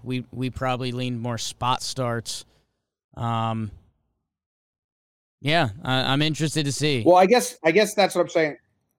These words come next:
Speaker 2: Like, the Detroit start, it felt like a spot start.
Speaker 1: Right.
Speaker 2: Because they were doing funky business. They were pushing Tyone back. They were calling up Davey.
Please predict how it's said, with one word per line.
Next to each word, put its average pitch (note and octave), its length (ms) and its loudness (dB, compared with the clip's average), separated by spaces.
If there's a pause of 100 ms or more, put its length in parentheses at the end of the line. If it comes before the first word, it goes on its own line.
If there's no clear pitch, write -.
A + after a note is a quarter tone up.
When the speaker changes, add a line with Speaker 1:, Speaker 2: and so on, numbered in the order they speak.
(100)
Speaker 2:
Like, E3 220 4
the E3+ 80 2
Detroit F3+ 540 2
start, D#3+ 480 4 (680)
it D#3 200 -8
felt F#3+ 420 2
like D3 200 -4
a C3+ 60 -10
spot E3+ 380 -4
start. - 380 -12 (400)
Speaker 1:
Right. B2 340 -2
Speaker 2:
Because C#3 520 -4 (320)
they C#3+ 120 -2
were C#3 120 2
doing C#3+ 240 -2
funky C#3+ 320 -2
business. C3+ 440 -2
They C3+ 100 -2
were B2+ 40 0
pushing C3+ 380 -4
Tyone C3+ 400 0
back. C3 400 4
They B2 80 -2
were A2 80 -4
calling C#3 400 2
up C3+ 180 -2
Davey. B2+ 640 0